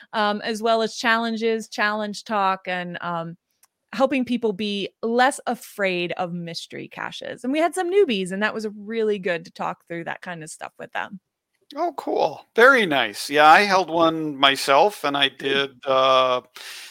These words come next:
Speaker 2: kinda containers, and, uh, I had about thirty people attend, and we went around the room, and I had a group of, you know, rookie cachers and experienced cachers.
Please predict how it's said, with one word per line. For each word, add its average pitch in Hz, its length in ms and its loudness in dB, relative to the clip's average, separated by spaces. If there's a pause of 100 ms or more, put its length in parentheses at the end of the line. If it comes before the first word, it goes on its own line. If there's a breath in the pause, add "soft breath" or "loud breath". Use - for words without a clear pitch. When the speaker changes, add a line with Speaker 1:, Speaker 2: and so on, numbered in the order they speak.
(280 loud breath)
Speaker 2:
kinda 156 320 6
containers, 170 1080 -2
and, 143 560 0
uh, 131 420 4
I 147 120 2
had 190 160 8
about 202 280 4
thirty 170 300 -4
people 156 400 -6
attend, 143 460 -4
and 147 100 -6
we 143 140 -6
went 143 200 2
around 156 340 6
the 143 100 -4
room, 135 400 -4
and 139 100 2
I 127 40 2
had 135 200 0
a 135 60 0
group 139 360 -8
of, 135 360 2 (120)
you 127 200 -8
know, 117 180 -6 (180)
rookie 151 360 0
cachers 139 600 2
and 139 120 -6
experienced 135 640 -6
cachers. 123 640 -6